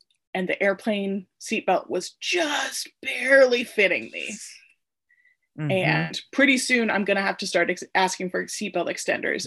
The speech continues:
Speaker 1: And
Speaker 2: Mm-hmm.
Speaker 1: I've heard that that is not a pleasant or easy experience for many people.
Speaker 2: Right.
Speaker 1: Um, that many people will just simply not give them,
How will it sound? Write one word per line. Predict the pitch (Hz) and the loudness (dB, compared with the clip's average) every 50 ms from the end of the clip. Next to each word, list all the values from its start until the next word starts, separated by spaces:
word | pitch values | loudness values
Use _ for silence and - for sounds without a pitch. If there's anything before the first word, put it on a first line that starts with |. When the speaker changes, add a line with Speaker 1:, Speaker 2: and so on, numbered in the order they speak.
| - - | -4 -2
Speaker 1:
And | 190 185 | -2 0
Speaker 2:
Mm-hmm. | 180 180 185 | 0 0 0
Speaker 1:
I've | 185 180 | 0 -2
heard | - - 208 196 185 | -4 -4 -2 -2 -2
that | - 175 - | -2 -2 0
that | 175 170 175 | 0 0 0
is | 180 - | -2 -2
not | 190 196 190 185 185 185 - - _ - - - - - _ _ _ _ - | 0 2 2 2 2 2 0 -4 _ -20 -20 -20 -20 -20 _ _ _ _ 0
a | 185 185 175 165 180 180 185 180 - _ _ _ _ - | 2 2 4 4 2 2 0 -2 -6 _ _ _ _ 0
pleasant | - 294 285 269 262 254 240 208 | 4 4 4 6 4 0 0 0
or | 190 185 175 - - | 0 0 0 0 2
easy | 247 269 254 240 233 | 2 2 4 4 2
experience | 208 190 - - 196 185 175 170 175 185 180 | 2 2 0 0 0 0 2 2 0 -2 -4
for | - - 196 185 | -4 -4 -2 0
many | 175 165 151 123 175 | 0 -2 -2 -4 -8
people. | - - 104 - - 190 226 320 | -8 -10 -10 -6 -2 -2 -2 -2
Speaker 2:
Right. | 131 127 123 120 120 107 90 - - - _ _ _ _ - | -2 -4 -8 -8 -10 -12 -12 -16 -20 -20 _ _ _ _ -6
Speaker 1:
Um, | 208 214 175 170 170 180 | -4 -2 -2 -2 -2 0
that | 175 202 - - | 0 0 2 4
many | 214 208 208 196 | 2 2 2 -2
people | - 208 185 196 185 | -4 -4 -4 -2 -2
will | 196 190 | -2 -2
just | 185 196 185 - | -2 -4 -4 -2
simply | - 196 196 - 185 185 | -4 -4 -2 -2 -2 0
not | 185 180 180 180 - - | 0 0 0 -2 -2 -2
give | 185 180 - - | -4 -4 -2 0
them, | - - - 226 226 | -2 0 0 -2 -4